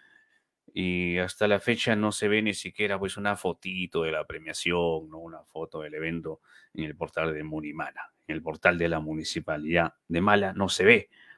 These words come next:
una foto de ajedrez, ni de la premiación, ni, no sé, ni de parte de, de la primera ronda, segunda ronda, ni tercera ronda. Así estamos.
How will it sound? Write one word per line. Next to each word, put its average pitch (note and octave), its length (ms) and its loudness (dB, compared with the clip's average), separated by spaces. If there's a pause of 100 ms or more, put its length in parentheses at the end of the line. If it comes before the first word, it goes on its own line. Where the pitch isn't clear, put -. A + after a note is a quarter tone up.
una C#3 200 8
foto A2+ 360 4
de F#2 60 -2
ajedrez, G2 520 -2 (220)
ni A2 160 4
de G2+ 100 2
la G2 140 4
premiación, A#2 800 6
ni, F#2 420 -4
no D#2 480 -12
sé, - 240 -8
ni E2 500 -8
de F2+ 200 -6
parte G2 420 2
de, E2 180 -6 (380)
de - 600 -10
la D2+ 460 -4
primera F#2+ 320 2
ronda, F#2 380 2
segunda E2+ 400 -4
ronda, E2 320 -4
ni D2+ 140 -12
tercera - 500 -10
ronda. - 400 -16 (840)
Así D#3+ 200 8
estamos. - 560 0